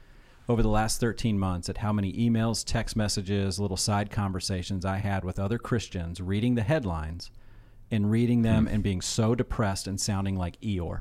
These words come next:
Speaker 1: Like, "Oh my God, can you believe? Did you see this? You know, oh, here's another one," you know, and, um, almost like watching the replay of a game where they already know the outcome.
Speaker 2: <laughs>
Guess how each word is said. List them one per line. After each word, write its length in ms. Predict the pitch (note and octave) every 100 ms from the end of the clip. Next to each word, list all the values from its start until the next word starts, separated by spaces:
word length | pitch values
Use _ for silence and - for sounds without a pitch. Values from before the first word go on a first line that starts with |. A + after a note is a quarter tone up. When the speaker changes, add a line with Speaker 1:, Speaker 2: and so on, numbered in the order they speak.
| -
Speaker 1:
Like, 160 | G2 E2+ -
"Oh 140 | B2+ A#2+
my 140 | G#2
God, 280 | F#2 F2+ E2+
can 160 | - F#2+
you 60 |
believe? 500 | F#2 E2+ F2 F#2 - - - - - - - -
Did 160 | G#2+ G2+
you 80 |
see 220 | G#2+ A2 G2+
this? 420 | F#2+ G2+ - - - - -
You 100 | G#2+
know, 260 | G#2+ G#2+ A2
oh, 300 | A2+ A2+ G2
here's 280 | G2+ A2 A2
another 320 | A#2+ B2+ A#2+
one," 300 | G2 F#2 F#2+ - - -
you 120 | - G2+
know, 260 | F#2+ G2+ -
and, 440 | A#2 A2 A2 G#2
um, 500 | G#2 G#2 G2 F#2+ F#2+ - - - - -
almost 520 | C3+ D#3 G3+ E3+ D3+ C3+
like 220 | B2+ B2
watching 460 | A2+ B2 - A#2+
the 100 | G#2
replay 680 | F2+ G#2+ A2+ - A#2 A2+ A2+
of 200 | - F#2
a 40 |
game 600 | F2 E2 A2 G2+ E2+ F2 F#2
where 140 | G#2+
they 120 | G2+ F#2+
already 260 | A2 A#2
know 200 | G#2+ G#2
the 140 | F#2+ F#2+
outcome. 580 | G2+ - F#2+ E2 D#2+
Speaker 2:
<laughs> 60 | -